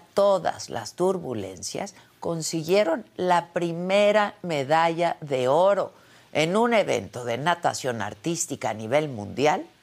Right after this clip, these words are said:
para México. Es un hecho inédito y por ello histórico. Regina Alférez, María Fernanda Arellano,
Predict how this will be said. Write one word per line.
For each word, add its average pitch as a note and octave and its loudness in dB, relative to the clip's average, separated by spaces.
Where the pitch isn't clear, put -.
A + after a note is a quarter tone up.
para G#2+ -2
México. F#2+ -12
Es C#4 -2
un F3+ -6
hecho F#3 -6
inédito C#3+ -4
y C3+ -4
por A#2 -2
ello A#2 -6
histórico. - -8
Regina B3+ 2
Alférez, A3 0
María G3 4
Fernanda G3 2
Arellano, E3 2